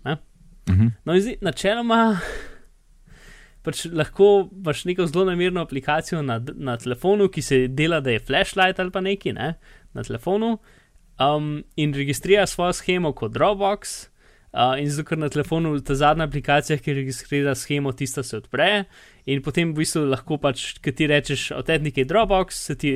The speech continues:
Speaker 1: namesto prav Dropbox odpre ta aplikacija, ki ti odpre zaslon, ki izgleda čisto isti kot,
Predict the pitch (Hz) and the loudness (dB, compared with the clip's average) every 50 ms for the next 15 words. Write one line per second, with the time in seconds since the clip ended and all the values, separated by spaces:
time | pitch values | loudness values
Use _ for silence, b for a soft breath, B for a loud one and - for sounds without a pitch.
0 | 131 - - 151 139 139 147 160 156 - - - 123 - 135 147 156 156 151 151 | -2 -4 -6 -4 -2 0 0 -2 -2 -4 -6 -10 -6 0 0 0 2 2 2 2
1 | 151 143 151 135 - - - - - 139 139 139 - 170 180 185 175 160 - 151 | 2 2 0 -4 -6 -8 -16 -10 -4 -4 -4 0 2 0 0 0 -4 -2 0 2
2 | 151 151 - - 120 - 131 - 131 127 123 - - 147 151 151 147 139 135 - | 2 2 0 -6 -10 -10 -6 -4 -4 -4 -4 -4 -4 -2 0 2 4 4 4 2
3 | - 143 139 143 135 123 - 127 123 131 131 131 127 123 120 - 143 123 - 135 | 2 2 0 0 0 -2 -2 -2 -2 0 0 2 2 2 0 -2 -6 -4 -4 -6
4 | 131 - 127 123 - 110 104 110 - | -4 -4 -6 -6 -6 -8 -8 -10 -12